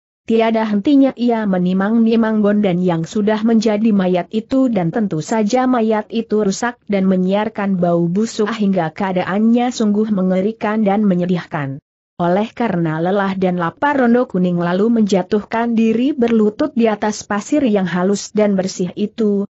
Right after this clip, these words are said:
melempar-lempar batu karang yang terdapat di beberapa tempat, lalu menurunkan mayat Bondan dan meniduran sambil mulutnya mengeluarkan bunyi sebagaimana biasanya ibu menidurkan anak. "S S H, S S H, S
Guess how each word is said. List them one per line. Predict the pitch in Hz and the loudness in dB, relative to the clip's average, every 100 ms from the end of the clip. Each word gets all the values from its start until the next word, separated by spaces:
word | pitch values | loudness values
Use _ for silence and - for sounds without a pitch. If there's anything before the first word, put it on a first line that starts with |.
| - | -4
melempar-lempar | 190 180 180 - 294 285 233 226 208 233 | 0 2 0 0 -2 0 2 2 0 0
batu | 214 175 - 170 | 0 -2 -2 -4
karang | 214 196 190 190 | -2 -2 -2 0
yang | 190 180 | 0 0
terdapat | 185 190 196 170 190 190 | -2 -2 -2 -2 -4 -4
di | 190 | -4
beberapa | 185 185 180 175 302 | -2 -2 -2 -2 -4
tempat, | 294 196 214 269 - _ _ _ | -2 -2 -4 -6 -10 _ _ _
lalu | 190 185 196 233 | -2 0 2 2
menurunkan | 226 214 220 208 196 190 | 2 2 2 0 -2 -2
mayat | 185 165 165 160 | 0 0 -2 -4
Bondan | 185 214 226 208 190 | -2 0 2 2 2
dan | 190 202 208 | 2 2 2
meniduran | 202 190 190 185 180 208 | 2 2 2 2 -2 -2
sambil | - 185 180 185 196 | -4 -2 0 0 2
mulutnya | 196 214 254 262 233 226 | 2 2 0 0 -2 0
mengeluarkan | 247 196 190 185 196 220 226 214 214 | 0 0 2 0 0 -2 -4 -2 0
bunyi | 185 185 185 | 2 2 0
sebagaimana | - 202 190 190 185 196 220 254 | 0 0 2 2 2 0 0 0
biasanya | 240 208 190 - 196 190 196 | 2 0 0 -2 -2 0 0
ibu | 233 226 269 | 0 0 2
menidurkan | 262 233 233 214 180 - 240 | 4 4 4 2 0 -2 -4
anak. | 262 185 165 165 - _ | -2 0 0 -4 -10 _
"S | - 170 - | -12 -10 -6
S | 185 - | -8 -6
H, | - 220 233 | -6 -4 -2
S | 240 - | -4 -2
S | 247 - | -4 -4
H, | - 226 - | -6 -6 -2
S | 240 | -4